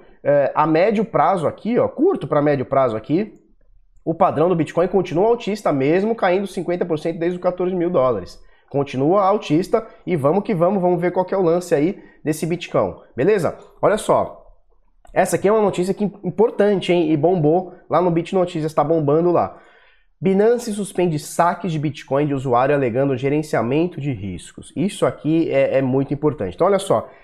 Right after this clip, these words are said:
esse usuário aqui, ó, o Cat Xolote, sei lá como é que fala isso aqui, arroba Bit-, Beetlecat,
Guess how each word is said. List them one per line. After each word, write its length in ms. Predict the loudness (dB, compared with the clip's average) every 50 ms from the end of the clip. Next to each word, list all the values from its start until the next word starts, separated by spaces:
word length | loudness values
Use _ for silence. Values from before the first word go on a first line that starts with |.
| -20 -6 -2
esse 200 | -2 -2 0 0
usuário 400 | 0 0 2 2 2 4 2 2
aqui, 240 | 0 -2 -2 0 2
ó, 300 | 2 2 0 -2 -6 -12 -16 -14
o 80 | -14 -10
Cat 680 | -4 0 0 0 0 -2 -4 -4 -4 -4 -4 -8 -12 -20 _ _ _ _ _ _ _ _ _ _ _ _ _ _ _ _ _ _ _ _ -20 -20 _ _
Xolote, 720 | -16 -6 -2 0 2 2 2 2 2 0 -4 -6 -6 -6 -8 -6
sei 180 | -2 0 2
lá 100 | 2 2
como 140 | 0 -2 -4
é 40 | -6
que 80 | -6
fala 220 | -2 0 0 0 0
isso 140 | -2 -8 -12
aqui, 340 | -12 -8 -8 -8 -8 -8 -12 -20 _ _
arroba 320 | -2 0 2 2 2 2
Bit-, 260 | 2 0 -2 -2 -4 -6
Beetlecat, 840 | -2 0 0 2 2 0 0 0 0 0 -2 -2 -6 -16 -18 -20